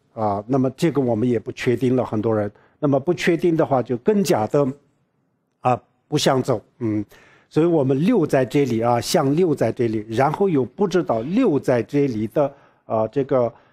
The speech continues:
后果，啊，是什么，我们都不知道。那么这个就叫做，啊，无明啊，无明，这是一个啊。老鼠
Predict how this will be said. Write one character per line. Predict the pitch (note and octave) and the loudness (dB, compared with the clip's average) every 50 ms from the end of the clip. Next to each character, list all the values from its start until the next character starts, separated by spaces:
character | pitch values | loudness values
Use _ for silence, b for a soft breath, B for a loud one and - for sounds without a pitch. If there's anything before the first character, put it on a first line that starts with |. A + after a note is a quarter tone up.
| b b b b b b _ _ _ _ _ | b b b b b b _ _ _ _ _
后 | - - - - D3 C#3+ E3 G3 | -6 -4 -2 0 2 2 2 2
果， | F3+ - A3+ A3 D3 A2+ - - _ _ _ | 0 0 0 0 0 0 -4 -6 _ _ _
啊， | - C3 B2 A#2 A2+ G#2+ | -2 0 0 2 2 0
是 | - - D3+ | -2 -4 -4
什 | - - C3+ | -2 0 0
么， | B2+ B2+ | 2 2
我 | B2 A#2 A2 F#2+ | 0 0 -2 -2
们 | G2 G2+ - _ - | -4 -10 -20 _ -6
都 | C#3+ B2 | -4 -4
不 | A2+ - C3 | -2 -2 -4
知 | A2 A#2+ B2 | -2 -2 -4
道。 | - G#2+ F#2+ - _ | -4 -4 -8 -10 _
那 | - C#3 | -4 -2
么 | B2+ B2+ B2 - _ - | -2 -2 -2 -4 _ -6
这 | - B3 A#3+ G3 | -2 0 0 2
个 | - C3 G#2 - b b b b b b | 2 0 -2 -4 b b b b b b
就 | b - C3 | b -4 -4
叫 | B2 - C3+ A#2 A2 | -2 0 0 -2 -2
做， | G#2 - B2+ B2 A#2+ A#2+ A#2+ b b b b b | -2 -2 0 0 0 0 -2 b b b b b
啊， | b G#2+ G#2+ G2+ | b -4 -4 -4
无 | G2 G2 G2+ G2+ A2 B2+ | -4 -4 -4 -2 0 2
明 | D3 D3 B2 G#2 G2+ A#2+ - _ _ _ _ _ _ | 2 2 2 0 -2 -4 -8 _ _ _ _ _ _
啊， | - G#2 G2 F#2+ F#2 - - | -16 -14 -14 -14 -14 -16 -12
无 | G2 G2+ G2+ A2+ | -6 -2 0 0
明， | A#2+ C3 C3 A#2+ A2+ B2 C3 _ | 2 2 2 0 0 -2 -6 _
这 | - A2+ | -18 -20
是 | - - G#2 | -16 -12 -8
一 | G2+ G#2+ | -8 -6
个 | - - B2 - _ _ _ _ - | -2 -2 -4 -4 _ _ _ _ -14
啊。 | A2 G2+ G2 G2+ - b b b b b b | -12 -10 -10 -10 -12 b b b b b b
老 | A2+ A2+ B2 A2+ A2 G#2 G2 | 0 2 2 2 2 0 -2
鼠 | - - - D#3+ G3 A3+ | -4 -2 -2 0 0 0